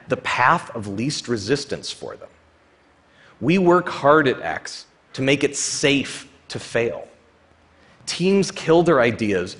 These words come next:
as soon as the evidence is on the table because they're rewarded for it. They get applause from their peers, hugs and high fives from their manager, me in particular.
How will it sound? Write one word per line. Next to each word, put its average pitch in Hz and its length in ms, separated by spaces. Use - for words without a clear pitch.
as 131 140
soon 196 340
as 190 100
the 143 160
evidence 143 420
is 120 120
on 127 160
the 117 80
table 120 520
because 190 960
they're 170 180
rewarded 160 720
for 71 300
it. - 240
They 170 120
get 180 160
applause 143 840
from 131 400
their 131 160
peers, 131 640
hugs 175 500
and 131 100
high 151 260
fives 143 520
from 107 180
their 110 120
manager, 113 560
me 120 160
in 98 80
particular. - 580